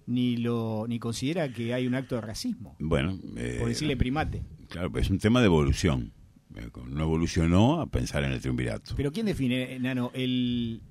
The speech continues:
Speaker 1: el fiscal define el que agravia o el agraviado?
Speaker 2: Es una buena pregunta. Este, y sobre todo en este agravio del que hablamos ahora. Eh, no sé, me quedé pensando. A mí me preocupa mucho más que, que una palabra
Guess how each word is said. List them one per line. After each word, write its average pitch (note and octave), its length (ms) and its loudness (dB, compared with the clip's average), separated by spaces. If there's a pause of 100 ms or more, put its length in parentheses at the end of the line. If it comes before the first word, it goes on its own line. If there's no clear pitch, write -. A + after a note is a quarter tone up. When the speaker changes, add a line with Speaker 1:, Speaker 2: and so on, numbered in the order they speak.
Speaker 1:
el A2+ 160 -8
fiscal A#3+ 480 0 (440)
define C3+ 440 0
el B2 80 -2
que A#2+ 100 -4
agravia A#3 600 0
o B2+ 100 -2
el B2+ 60 0
agraviado? A2+ 540 -2 (840)
Speaker 2:
Es - 160 -8
una - 80 -6
buena C2+ 220 -2
pregunta. D2 460 -2 (540)
Este, G#1+ 720 -8
y - 60 -20
sobre A#1+ 240 -6
todo G2 180 0
en F2 80 4
este - 160 -2
agravio B1+ 280 -2
del A1+ 100 -6
que G#2+ 60 -8
hablamos B1 280 -6
ahora. D2 320 -2 (1040)
Eh, D2 480 -2
no G2+ 100 4
sé, D2 180 2
me C#2+ 140 -4
quedé C3 180 6
pensando. B1+ 440 2
A D2+ 40 4
mí G2 60 6
me G2+ 80 6
preocupa D#2+ 300 6
mucho D2+ 260 0
más D2+ 160 -2
que, A#1+ 300 -8
que - 120 -8
una C#2+ 120 -4
palabra C2+ 540 -8